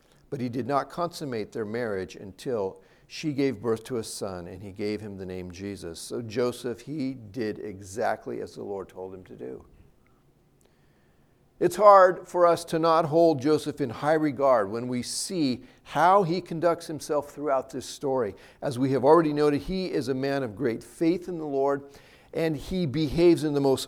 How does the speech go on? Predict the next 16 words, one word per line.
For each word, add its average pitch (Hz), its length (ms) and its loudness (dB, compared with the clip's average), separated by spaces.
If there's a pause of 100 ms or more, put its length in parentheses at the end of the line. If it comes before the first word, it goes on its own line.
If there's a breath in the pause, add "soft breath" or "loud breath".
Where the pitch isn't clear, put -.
honorable 190 600 2
and 147 180 -10
courageous 170 720 -2
way 151 300 -2
imaginable 135 880 -4
in 101 140 -10
these 117 200 -8
situations. 127 720 -6
He 165 100 -8
takes 165 360 -2
Mary 160 260 -2
home 139 320 -6
to 147 100 -8
be 151 160 -2
his 175 180 0
wife. 131 460 -2